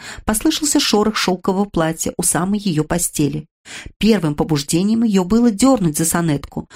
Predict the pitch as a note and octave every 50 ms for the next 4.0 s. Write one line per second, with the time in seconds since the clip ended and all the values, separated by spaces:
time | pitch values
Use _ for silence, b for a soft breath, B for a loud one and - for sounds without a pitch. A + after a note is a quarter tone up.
0 | B B B B F3 E3+ E3+ - - - G3 G#3+ G#3 - - - D#3+ D#3 E3 D#3+
1 | - D#3 D3+ F3 F#3 F3 E3+ E3+ F3+ F3+ F#3+ F3+ D3 - - - - _ B B
2 | B B B - - - G#3 G#3+ G#3+ F#3 D3 - - D3+ F3+ E3 D3+ F#3 G3 G#3+
3 | G#3 G3+ G3 - - E3+ D#3 D#3 D#3+ D#3+ E3+ E3+ - - D#3 D3 C#3+ C#3 D3+ D#3